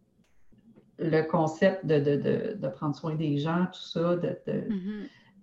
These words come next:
Speaker 1: d'être dans le cadre, parce qu'on va se le dire, être massothérapeute, il y a, tu sais,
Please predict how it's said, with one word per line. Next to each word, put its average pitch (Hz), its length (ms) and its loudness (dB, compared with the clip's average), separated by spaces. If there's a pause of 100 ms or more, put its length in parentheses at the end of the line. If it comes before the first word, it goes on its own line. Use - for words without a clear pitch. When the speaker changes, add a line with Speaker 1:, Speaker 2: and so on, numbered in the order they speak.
Speaker 1:
d'être 160 220 6
dans 156 140 6
le 143 80 6
cadre, 180 440 6
parce 165 160 2
qu'on 160 140 2
va 156 80 0
se 156 120 -2
le 151 80 4
dire, 190 320 2
être 165 200 2
massothérapeute, 170 920 2
il 143 220 -2
y 143 60 -2
a, 139 40 -4
tu - 300 -10
sais, - 0 -